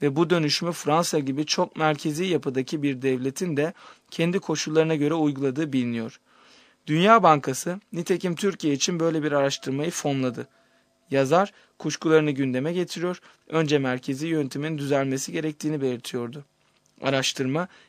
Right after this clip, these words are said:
İstanbul Bilgi Üniversitesi Araştırma Merkezi, tesar ile London School of Economics and Political Science, European Institute işbirliği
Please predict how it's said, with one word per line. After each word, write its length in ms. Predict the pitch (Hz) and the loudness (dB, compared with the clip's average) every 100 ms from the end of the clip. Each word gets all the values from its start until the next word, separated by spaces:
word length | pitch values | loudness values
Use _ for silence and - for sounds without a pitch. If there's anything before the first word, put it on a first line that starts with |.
| - | -12
İstanbul 600 | 143 - 170 170 156 139 | -6 -2 0 0 0 0
Bilgi 240 | 139 135 | -2 -2
Üniversitesi 540 | 170 170 160 - 156 147 | -2 0 -2 -4 -4 -2
Araştırma 540 | 139 139 - 143 151 | 0 -2 -4 -4 -2
Merkezi, 560 | 139 131 - 131 165 165 - _ - | -2 -4 -4 -6 -6 -10 -14 _ -8
tesar 420 | - 170 - 135 | -2 0 0 0
ile 300 | 127 131 160 - - - | 0 0 0 -2 -20 0
London 320 | 143 165 151 | 4 6 4
School 280 | 156 - 160 | -2 -2 0
of 160 | 151 135 | 0 0
Economics 640 | 131 - 156 135 123 - | -4 -2 0 -2 -4 -4
and 120 | 139 | -4
Political 480 | 131 147 151 - 147 | -2 0 -2 -4 -6
Science, 420 | 131 - 151 127 - - - _ | -4 0 0 -2 -6 -14 -20 _
European 340 | 147 156 - 143 | 0 0 0 -4
Institute 600 | 151 160 151 135 139 135 | -2 -2 -4 -2 -4 -2
işbirliği 600 | 131 - 147 131 139 175 | -4 -2 -2 0 -2 -2